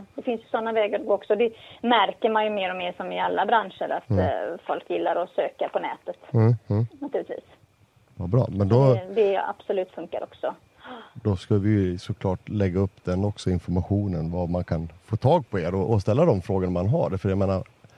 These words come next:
Speaker 2: man har ju själv stått där många gånger vid båten och funderat på hur sjutton
Speaker 1: Ja,
Speaker 2: ska jag
Speaker 1: precis.
Speaker 2: lösa
Speaker 1: Man
Speaker 2: det här?
Speaker 1: kan ju även via hemsidan, eh, ja, via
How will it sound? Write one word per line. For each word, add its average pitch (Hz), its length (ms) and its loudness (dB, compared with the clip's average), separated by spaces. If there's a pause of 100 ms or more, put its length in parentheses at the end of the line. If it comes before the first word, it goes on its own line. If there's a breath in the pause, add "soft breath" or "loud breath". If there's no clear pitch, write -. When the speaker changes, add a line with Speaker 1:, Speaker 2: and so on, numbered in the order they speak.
(180 soft breath)
Speaker 2:
man 98 120 -2
har 123 80 2
ju 127 60 2
själv 139 240 2
stått - 300 -2
där 85 180 0
många 92 360 2
gånger 87 300 2
vid 85 140 -2
båten 78 520 -6
och - 240 -14
funderat 73 440 -6
på 80 120 -8
hur 90 160 -4
sjutton 101 360 -4
Speaker 1:
Ja, 240 140 6
Speaker 2:
ska 123 80 4
jag 104 340 6
Speaker 1:
precis. - 0 -
Speaker 2:
lösa 101 220 0
Speaker 1:
Man 107 60 4
Speaker 2:
det 107 60 2
här? 123 140 6
Speaker 1:
kan 233 100 4
ju 226 60 6
även 196 180 0
via 190 220 2
hemsidan, 180 760 -4
eh, 170 540 -4 (240)
ja, 175 140 -2
via 165 260 -6